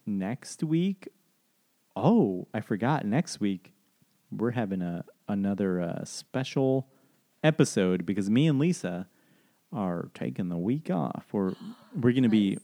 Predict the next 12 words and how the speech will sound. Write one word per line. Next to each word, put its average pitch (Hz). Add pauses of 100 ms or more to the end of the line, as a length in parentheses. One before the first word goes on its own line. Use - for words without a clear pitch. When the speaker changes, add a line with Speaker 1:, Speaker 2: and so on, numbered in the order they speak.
(120)
Speaker 1:
drunk. 113 (280)
Eh, 143 (440)
eh, 208
spoiler 311
alert! 214 (560)
We're 151
gonna 202
be 156
drunk 123 (500)
and 110 (160)
probably 135
hungover. 147